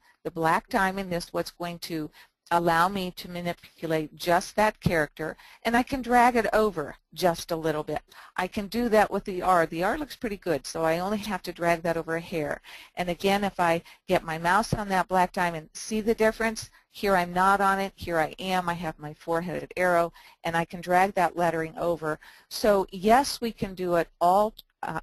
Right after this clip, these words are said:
at once to the word, or we can go in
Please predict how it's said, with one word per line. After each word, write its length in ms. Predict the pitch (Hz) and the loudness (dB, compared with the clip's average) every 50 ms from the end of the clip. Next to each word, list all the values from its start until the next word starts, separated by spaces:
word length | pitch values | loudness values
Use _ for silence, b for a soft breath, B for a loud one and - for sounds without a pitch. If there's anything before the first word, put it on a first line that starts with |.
| - | -2
at 160 | 165 160 - - | -2 -2 -2 -2
once 400 | 185 202 214 233 240 - - - | 0 0 0 0 0 -4 -6 -6
to 100 | 233 208 | -6 -6
the 80 | 208 | -4
word, 360 | 190 175 180 175 175 170 170 - B B B B | -2 0 2 4 4 4 2 0 B B B B
or 160 | - 170 170 | -2 0 0
we 200 | 160 165 214 226 | 0 0 -2 -2
can 220 | 214 - - 202 196 | 0 0 -2 -2 -2
go 240 | 170 185 180 175 170 | 0 2 2 2 2
in 300 | 165 160 156 156 160 | 0 0 -2 -4 -6